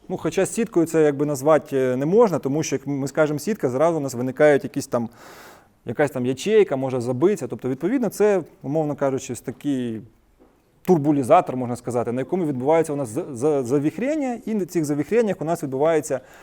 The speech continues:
активне виділення повітря. Тут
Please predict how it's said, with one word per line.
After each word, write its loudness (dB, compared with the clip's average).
активне 4
виділення 0
повітря. -2
Тут -8